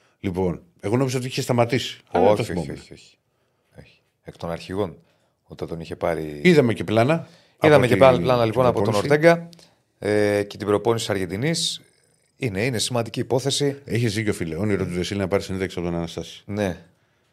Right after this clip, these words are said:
Speaker 1: Έχεις,
Speaker 2: Πες που
Speaker 1: φίλε.
Speaker 2: βγήκε ο Αναστάσης, τον είχατε με το Σους και με το ΣΑΣ. Αφήστε
Speaker 1: Αυτό
Speaker 2: εσείς να βρίζει, να φωνάζει.
Speaker 1: Δεν έβριζε, ρε.
Speaker 2: Φώναζε.
Speaker 1: Ε, δεν έβριζε.
Speaker 2: Φώναζε.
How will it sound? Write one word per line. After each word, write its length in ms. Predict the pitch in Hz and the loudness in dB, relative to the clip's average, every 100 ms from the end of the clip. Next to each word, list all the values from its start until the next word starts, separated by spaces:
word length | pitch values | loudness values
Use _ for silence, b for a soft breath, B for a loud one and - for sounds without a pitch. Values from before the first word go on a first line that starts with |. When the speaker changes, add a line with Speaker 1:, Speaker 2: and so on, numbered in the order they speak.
| _ _ _ _ - | _ _ _ _ 0
Speaker 1:
Έχεις, 220 | 113 120 | 0 4
Speaker 2:
Πες 120 | 127 | 2
που 60 | 117 | 2
Speaker 1:
φίλε. 120 | 101 | -2
Speaker 2:
βγήκε 180 | 104 98 | 0 2
ο 40 | |
Αναστάσης, 460 | 95 - 151 135 127 | 2 2 2 2 -4
τον 140 | 117 | -2
είχατε 220 | 131 117 | 0 0
με 80 | 107 | -2
το 80 | 110 | -6
Σους 120 | - | -8
και 100 | 104 | -8
με 80 | 95 | -8
το 80 | 80 | -4
ΣΑΣ. 400 | - 147 - - _ _ _ - _ - | 0 0 -2 -16 _ _ _ -20 _ -6
Αφήστε 260 | - - 127 | -4 -2 -2
Speaker 1:
Αυτό 160 | 92 | -4
Speaker 2:
εσείς 240 | 78 - 120 | -6 -6 -6
να 140 | 87 | -6
βρίζει, 280 | 76 113 95 | -4 -6 -6
να 100 | 80 | -8
φωνάζει. 400 | 78 95 131 123 | -8 -4 -2 0
Speaker 1:
Δεν 240 | 240 220 | 0 0
έβριζε, 400 | 233 175 95 76 | 0 -2 -6 -10
ρε. 120 | 76 - | -14 -16
Speaker 2:
Φώναζε. 500 | - 127 95 76 76 | 0 2 2 -4 -8
Speaker 1:
Ε, 220 | - 165 190 | -2 0 0
δεν 220 | 202 196 | -2 -2
έβριζε. 340 | 190 123 113 - | -6 -8 -14 -4
Speaker 2:
Φώναζε. 440 | 123 90 71 | -2 -2 -8